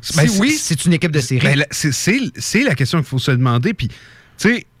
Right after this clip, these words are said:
Speaker 1: tu regardes le roster, la bonne nouvelle, c'est qu'on a Crosby, Malkin. La mauvaise, c'est qu'ils ont trente-trois et trente-quatre ans.
Speaker 2: Mm-hmm.
Speaker 1: Puis que c'est des joueurs qui ont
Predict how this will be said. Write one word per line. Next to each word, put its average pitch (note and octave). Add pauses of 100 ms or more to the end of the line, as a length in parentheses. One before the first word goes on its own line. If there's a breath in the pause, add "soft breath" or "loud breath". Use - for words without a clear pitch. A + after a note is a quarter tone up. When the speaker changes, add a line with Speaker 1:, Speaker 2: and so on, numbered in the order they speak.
(260)
Speaker 1:
tu C#3+
regardes F#3+
le F#3
roster, D3+
la D3
bonne D#3
nouvelle, E3
c'est C3
qu'on C3+
a C3+
Crosby, C#3
Malkin. D#3 (340)
La A2+
mauvaise, C#3
c'est A#2
qu'ils B2
ont A2+
trente-trois A#2+
et -
trente-quatre G#2+
ans. E3+ (280)
Speaker 2:
Mm-hmm. B2 (280 soft breath)
Speaker 1:
Puis A#2
que -
c'est C3
des A#2+
joueurs C#3
qui -
ont B2+